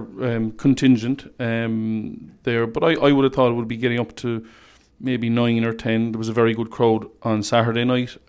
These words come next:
a far worse night, um, in the Gaelic Counties in terms of temperature, et cetera. I think there was around nine thousand. Um, yeah, I would, I would have thought it would be another one or two thousand on top of what was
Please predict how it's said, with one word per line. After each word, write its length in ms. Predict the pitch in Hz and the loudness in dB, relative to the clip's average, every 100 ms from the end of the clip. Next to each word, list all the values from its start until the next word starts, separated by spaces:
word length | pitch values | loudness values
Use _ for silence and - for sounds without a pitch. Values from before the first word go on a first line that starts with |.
| _ | _
a 60 | 120 | -6
far 280 | 131 120 | 2 4
worse 400 | 110 101 117 - | 4 2 0 -2
night, 240 | 139 143 139 - - | 0 0 -2 -8 -8
um, 360 | 117 117 110 110 - - _ _ | -6 -4 -4 -6 -12 -16 _ _
in 80 | 131 | 4
the 80 | 131 | 4
Gaelic 240 | 123 113 | 4 0
Counties 160 | 117 110 | 0 -2
in 60 | |
terms 180 | 107 120 | 0 0
of 80 | 113 | 0
temperature, 480 | 131 113 110 - 120 | 0 0 -2 -4 -4
et 80 | 117 | 0
cetera. 320 | 120 113 120 | -2 -2 -4
I 40 | |
think 120 | 117 | -4
there 60 | 113 | -6
was 100 | 113 | -4
around 140 | 117 | -4
nine 200 | 113 113 | -2 -2
thousand. 300 | 113 120 120 131 _ - _ _ - | -2 -4 -8 -14 _ -20 _ _ -8
Um, 640 | 113 110 107 107 107 226 285 | -2 0 0 -2 -4 -8 -4
yeah, 160 | 220 | 4
I 80 | 165 | 4
would, 160 | 165 156 | 4 2
I 160 | 151 | 4
would 120 | 160 151 | 4 4
have 120 | 151 | 0
thought 340 | 151 143 123 | 2 2 2
it 120 | 143 | -4
would 200 | 127 127 | -4 -4
be 220 | 123 127 123 | -2 0 2
another 320 | 127 117 113 | 0 0 -2
one 220 | 113 117 | -2 -2
or 60 | 113 | -2
two 200 | 123 113 | -4 -4
thousand 400 | 117 113 110 104 | -2 -2 -4 -6
on 100 | 107 | -6
top 220 | 110 107 | -6 -6
of 80 | 104 | -4
what 160 | 104 | -6
was 260 | 107 104 - | -6 -10 -10